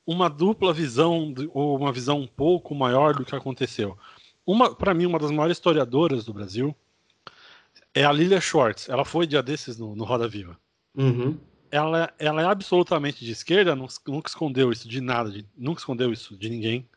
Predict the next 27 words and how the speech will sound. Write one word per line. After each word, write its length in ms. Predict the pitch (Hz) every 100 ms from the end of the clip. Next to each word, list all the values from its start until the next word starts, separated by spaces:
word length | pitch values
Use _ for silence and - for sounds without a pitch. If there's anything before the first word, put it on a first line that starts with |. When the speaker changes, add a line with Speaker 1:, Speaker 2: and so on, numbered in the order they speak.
| _ _ - - - - _ _
Speaker 1:
Mas 160 | 175 175
a 60 |
mulher, 420 | 202 196 175 170 170
ela 260 | 143 156
é 60 | 147
um 240 | 160 196
monstro 640 | 202 165 180 - - 185 196
no 140 | 151 165
que 100 | -
se 120 | 185
diz 400 | 147 143 170 160
de 360 | 135 160 190 202 - - - _ _ _ _ -
condensar 840 | 180 214 190 170 151 - 175 196
informações 840 | 190 - 165 165 - 165 180 170
importantes 1080 | 175 165 151 143 139 139 147 - 147 - - _
sobre 340 | - - 143
grandes 260 | 131 151 147
períodos 300 | 156 143 123
de 80 | 131
tempo. 360 | 107 92 - _ _ _ _
Speaker 2:
Uhum. 480 | 135 131 113 117 135 - - -
Speaker 1:
Se 300 | - - -
e-, 320 | 226 220 233 -
e 100 | 165
eu 120 | 214
sou 240 | 226 - 240
fã, 320 | - 139